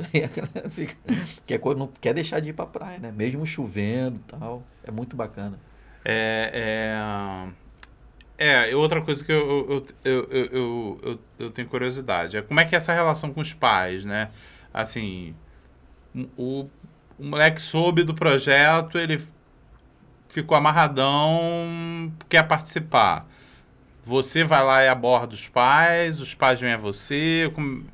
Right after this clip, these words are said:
Speaker 2: vocês
Speaker 1: É,
Speaker 2: trocam
Speaker 1: a-,
Speaker 2: uma ideia,
Speaker 1: então,
Speaker 2: como é que é?
Speaker 1: primeiro, as crianças que querem, por exemplo, se você vê seu amigo fazendo uma atividade,
Speaker 2: Isso,
Speaker 1: você,
Speaker 2: geralmente é i-,
Speaker 1: "Ah,
Speaker 2: assim,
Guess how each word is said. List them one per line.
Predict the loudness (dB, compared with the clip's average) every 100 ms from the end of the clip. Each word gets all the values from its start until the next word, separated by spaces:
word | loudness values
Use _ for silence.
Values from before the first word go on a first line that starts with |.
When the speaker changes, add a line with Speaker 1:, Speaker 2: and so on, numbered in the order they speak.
| -20 -20 -20 -12
Speaker 2:
vocês | -4 0
Speaker 1:
É, |
Speaker 2:
trocam | 2 2 2
Speaker 1:
a-, |
Speaker 2:
uma | -2
ideia, | 0 4 6 6 4 2
Speaker 1:
então, | 0
Speaker 2:
como | -4
é | -6
que | -2
é? | -4
Speaker 1:
primeiro, | -2 -2 0 2 2 2 2 2 0 -4 -20 -20 _ _ _ _ _ -8
as | -6 -2
crianças | 0 0 0 -2 -4 -6
que | -6 -4
querem, | 0 0 0
por | -2
exemplo, | -2 -4
se | -4
você | -4 -2 -4
vê | -2
seu | 2 2
amigo | 2 -4 -4
fazendo | -2 -2 -2
uma | -4
atividade, | -6 -6 -4 0 2 2 0 -4
Speaker 2:
Isso, | -4 -4 -6 -10 -10
Speaker 1:
você, | -2
Speaker 2:
geralmente | 4 6 4 0 0
é | 2
i-, | 2 2
Speaker 1:
"Ah, | 0
Speaker 2:
assim, | 0